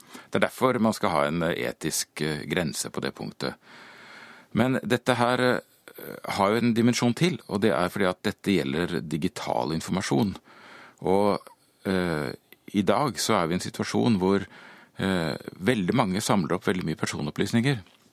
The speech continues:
Det gjelder både N S A, altså off-, offentlig overvåkning, men ikke minst private firmaer, som Google og så videre. Og det,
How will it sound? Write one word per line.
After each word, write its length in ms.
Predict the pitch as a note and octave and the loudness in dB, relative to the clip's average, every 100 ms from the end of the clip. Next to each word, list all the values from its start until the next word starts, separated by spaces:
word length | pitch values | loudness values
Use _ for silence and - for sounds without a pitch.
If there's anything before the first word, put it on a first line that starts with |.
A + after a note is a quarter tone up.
| _ _ _ _ - _ - - | _ _ _ _ -20 _ -20 -6
Det 120 | E2+ | 0
gjelder 360 | F2 E2+ G2 G2+ | 2 2 2 2
både 420 | F#2 E2+ F#2 F2+ | 2 2 2 2
N 140 | E2+ F2 | 2 2
S 120 | - | 2
A, 180 | A2 G2+ | 2 2
altså 320 | - F2 D2+ | 0 2 0
off-, 380 | - F#2+ - - | 0 -2 -2 -2
offentlig 540 | - F2 D#2+ F#2+ G#2 F2+ | -2 -2 0 2 2 2
overvåkning, 580 | G2 D#2+ F2+ - B2+ - - - - | 2 2 0 2 0 0 -10 -8 0
men 120 | G2+ | 2
ikke 220 | G#2 A2 | 2 2
minst 300 | F2+ D#2+ - | 0 0 -2
private 800 | G#2 F#2+ C2+ C2+ - - G#2+ G#2 | 2 2 2 0 -2 -2 0 2
firmaer, 480 | G#2+ G2 D#3+ F3 - | 2 4 4 2 -2
som 200 | A2+ F#2 | 0 2
Google 480 | F2+ F2+ G2 C3+ | 4 4 4 2
og 60 | B2 | 2
så 160 | - C3 | 0 0
videre. 220 | G3+ F3 - - - - - - | 0 -2 -6 -18 -18 -18 -18 -2
Og 340 | G#2 A#2 A2+ - | 2 2 2 0
det, 460 | F#2 F#2 G#2 A2+ E2+ | 0 2 4 2 0